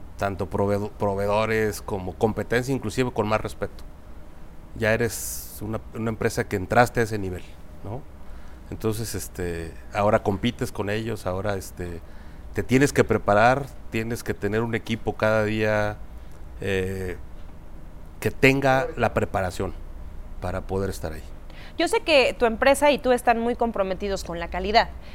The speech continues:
Speaker 2: que
Speaker 1: Sí.
Speaker 2: es uno de los valores más importantes de Chufani, pero esta calidad, pues, evidentemente con la innovación, con la capacitación,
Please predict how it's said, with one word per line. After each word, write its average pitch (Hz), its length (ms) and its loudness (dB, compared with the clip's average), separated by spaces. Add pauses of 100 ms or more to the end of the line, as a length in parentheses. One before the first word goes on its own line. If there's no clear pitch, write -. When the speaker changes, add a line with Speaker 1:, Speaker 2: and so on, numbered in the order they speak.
(120)
Speaker 2:
que 240 180 6
Speaker 1:
Sí. 254 80 8
Speaker 2:
es - 220 0
uno 262 360 8
de 208 520 8
los 196 240 6
valores 233 560 6
más 214 240 0
importantes 185 600 -2
de 180 120 -2
Chufani, 208 480 2 (400)
pero 277 180 8
esta 403 240 2
calidad, 262 560 8 (560)
pues, 214 300 4
evidentemente 254 600 4
con 220 140 0
la 185 80 2
innovación, 208 720 6
con 196 160 2
la 180 80 0
capacitación, 185 720 -4